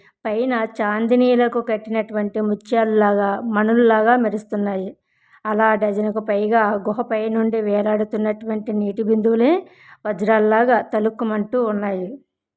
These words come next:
అచ్చటి సరస్సులు కూడా చలికి పెరుగు-, అచ్చటి సరస్సులు కూడా చలికి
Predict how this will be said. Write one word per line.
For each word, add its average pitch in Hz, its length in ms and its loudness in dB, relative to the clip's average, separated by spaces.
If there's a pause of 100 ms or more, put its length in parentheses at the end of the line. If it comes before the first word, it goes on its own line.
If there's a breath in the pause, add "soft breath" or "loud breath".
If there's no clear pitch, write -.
(1700)
అచ్చటి 240 340 0
సరస్సులు 247 440 0
కూడా 254 340 2
చలికి 233 520 0
పెరుగు-, 220 420 -2 (640 soft breath)
అచ్చటి 214 400 -4 (420)
సరస్సులు 233 560 -2
కూడా 240 180 4 (240)
చలికి 240 420 -2